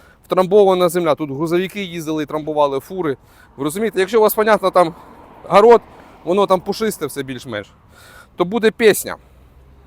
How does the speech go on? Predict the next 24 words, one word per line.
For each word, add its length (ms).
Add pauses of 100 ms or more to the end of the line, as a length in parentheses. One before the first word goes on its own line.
(360)
Наскільки 420
вистачить 360
акумулятора, 440
не 120
скажу. 400 (1200)
Якщо 280
косити, 420
його 180
вистачає 460
на 120
п'ятнадцять-двадцять 840
хвилин 240
одного, 380
тут 180
їх 100
два. 220 (840)
То 120
я 120
думаю, 520
якщо 300
отак 240
от 120 (1200)
сапати, 540
то, 280